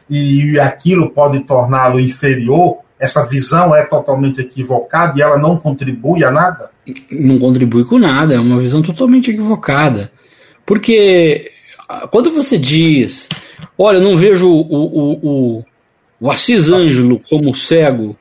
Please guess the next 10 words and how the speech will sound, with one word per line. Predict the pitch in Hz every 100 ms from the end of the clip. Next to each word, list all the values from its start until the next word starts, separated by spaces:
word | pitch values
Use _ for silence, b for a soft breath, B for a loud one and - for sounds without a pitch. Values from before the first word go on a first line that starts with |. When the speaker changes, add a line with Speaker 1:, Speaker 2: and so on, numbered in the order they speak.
| _ -
Speaker 2:
eu | 98
vejo | 117 139 131
ele | 139 131 127 b b b b b _ _
como | - 143
uma | 139
pessoa | 135 120 - 139
normal", | 127 117 147 190 170 107 - _ _ _ _
você | 135 160 190
tá | 226
tirando | 220 247 190 226 294 277 185 156 127